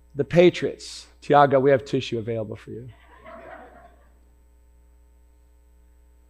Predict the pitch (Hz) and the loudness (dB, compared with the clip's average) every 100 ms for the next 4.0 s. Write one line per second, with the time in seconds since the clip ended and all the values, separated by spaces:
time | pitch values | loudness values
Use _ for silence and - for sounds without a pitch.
0 | _ _ _ _ 127 208 214 185 202 170 | _ _ _ _ 6 10 10 8 2 6
1 | 185 170 151 151 160 156 160 165 - 170 | 10 10 10 6 4 6 8 6 4 0
2 | 156 156 156 147 143 139 131 123 - 170 | 4 4 8 6 6 2 -2 -4 -2 2
3 | 156 139 131 143 139 92 101 - - | 2 4 4 4 2 -6 -12 -16 -20